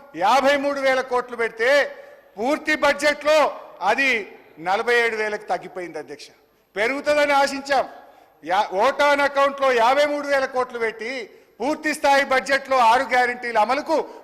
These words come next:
కోత పెట్టి నలభై ఏడు వేల కోట్లకు తగ్గించారు అధ్యక్ష. అధ్యక్ష, ఇవాళ మీరు ఇచ్చిన హామీలు ఒకసారి గమనిస్తే ఎన్ని డోకాలు చేసింది అధ్యక్ష.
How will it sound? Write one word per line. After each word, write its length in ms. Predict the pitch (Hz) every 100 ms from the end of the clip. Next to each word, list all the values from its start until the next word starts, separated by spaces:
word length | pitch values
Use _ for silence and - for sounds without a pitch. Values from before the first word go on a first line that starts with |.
| -
కోత 380 | 185 240 269 254
పెట్టి 360 | 254 247 247
నలభై 300 | 233 208 226
ఏడు 220 | 247 247 233
వేల 160 | 226
కోట్లకు 420 | 220 208 208 208
తగ్గించారు 500 | 185 185 190 185 175
అధ్యక్ష. 320 | 156 143 156 160 131 - - - -
అధ్యక్ష, 340 | 147 147 214 220 233 240 - - - -
ఇవాళ 280 | 170 233 254
మీరు 200 | 240 240
ఇచ్చిన 280 | 240 262 254
హామీలు 500 | 226 247 277 262 208 - - _
ఒకసారి 500 | 175 233 233 262 277 226
గమనిస్తే 720 | 247 277 269 277 247 185 - - 151
ఎన్ని 280 | 196 240
డోకాలు 400 | 240 247 247 247
చేసింది 360 | 240 240 233 233
అధ్యక్ష. 300 | 233 233